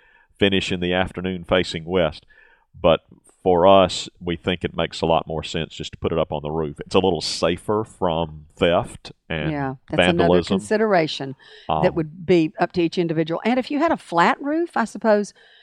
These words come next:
Speaker 2: you could have the best of both worlds, put it up there, and then if it's one of those, like, in an apartment building where you can actually go up on a flat roof,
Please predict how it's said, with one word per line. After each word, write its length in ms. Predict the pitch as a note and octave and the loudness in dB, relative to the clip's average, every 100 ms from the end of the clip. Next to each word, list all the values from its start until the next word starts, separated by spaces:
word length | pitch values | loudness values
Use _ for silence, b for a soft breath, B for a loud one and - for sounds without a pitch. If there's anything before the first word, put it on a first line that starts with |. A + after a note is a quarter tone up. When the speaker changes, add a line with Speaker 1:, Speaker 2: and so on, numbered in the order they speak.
| b - | b -6
Speaker 2:
you 180 | G3 G#3+ | -2 -2
could 360 | - A#3+ C4 | 4 6 6
have 160 | G3+ E3 | 4 0
the 60 | E3 | 2
best 240 | F#3 - | 0 0
of 80 | D#3+ | 0
both 200 | F3 - | 0 0
worlds, 400 | E3 A3 D#3 D3+ | -2 0 -2 -4
put 200 | - F3+ | -2 0
it 80 | F3 | 2
up 160 | E3+ | 2
there, 180 | F3+ F3 | 2 2
and 140 | D#3 | 0
then 160 | D#3 D3+ | -2 -2
if 180 | - E3 | -4 -6
it's 100 | - | -6
one 160 | F#3+ F3 | -2 0
of 40 | |
those, 140 | E3+ | 0
like, 160 | E3+ E3 | -2 -4
in 100 | D#3+ | -4
an 140 | D3 | -6
apartment 420 | D3 - G3 - - | -6 0 0 0 -2
building 380 | G3+ G#3 G3+ F#3+ b b | 0 0 -2 -4 b b
where 80 | F3+ | -2
you 60 | |
can 100 | F3 | 0
actually 300 | F3 F#3 E3+ | 0 -2 -4
go 180 | D#3+ E3+ | 2 4
up 140 | F#3+ F#3+ | 4 2
on 100 | E3 | -2
a 80 | |
flat 340 | C#3 F#3 F3+ - | -4 0 0 0
roof, 360 | F#3+ G3+ F#3+ | -2 -2 -4